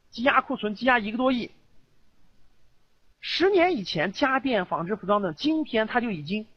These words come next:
走到这个地方了。但你可以发现，这个地方它里面都是大公司，比如说家电、国美、苏宁、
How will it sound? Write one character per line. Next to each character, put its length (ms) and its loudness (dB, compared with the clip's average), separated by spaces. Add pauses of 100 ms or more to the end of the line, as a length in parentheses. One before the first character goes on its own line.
(120)
走 100 -4
到 80 0
这 120 -4
个 100 -8
地 120 -10
方 120 -12
了。 60 -20 (640)
但 140 8
你 60 2
可 100 2
以 60 0
发 160 4
现， 180 0
这 100 -10
个 40 -4
地 100 -2
方 160 4
它 160 6
里 80 4
面 140 2
都 80 0
是 80 -6
大 140 6
公 140 -6
司， 140 -8
比 100 -4
如 40 0
说 100 4
家 140 4
电、 140 -2
国 120 4
美、 100 0
苏 140 -6
宁、 180 -4